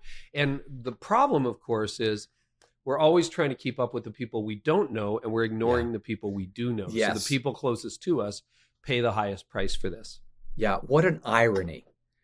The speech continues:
Speaker 2: that we
Speaker 1: Mm.
Speaker 2: tend to start caring more about the people that flippantly follow us on social, social media platform and the people that are right in front of us at our home or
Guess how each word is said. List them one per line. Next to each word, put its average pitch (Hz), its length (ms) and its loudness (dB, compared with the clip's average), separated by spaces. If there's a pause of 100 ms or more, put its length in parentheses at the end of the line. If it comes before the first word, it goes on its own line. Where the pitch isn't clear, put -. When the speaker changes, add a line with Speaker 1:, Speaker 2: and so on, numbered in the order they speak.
(160)
Speaker 2:
that 123 200 6
we 139 180 6
Speaker 1:
Mm. - 200 -2
Speaker 2:
tend 175 400 4
to 156 80 2
start - 320 2
caring 147 400 2
more 127 240 2
about 117 300 2
the 113 40 -8
people 127 420 -2
that 107 240 0 (840)
flippantly 170 580 6
follow 123 400 4
us 113 120 2
on 117 140 4
social, - 420 2
social 160 360 2
media 127 300 4
platform 113 520 2
and 110 160 2
the 110 60 2
people 139 340 -2
that 120 120 0
are 117 80 0
right 117 220 0
in 123 60 -18
front 120 200 -4
of 110 80 -4
us 107 140 -6
at - 100 -4
our 95 120 2
home 117 380 -2
or 82 200 -4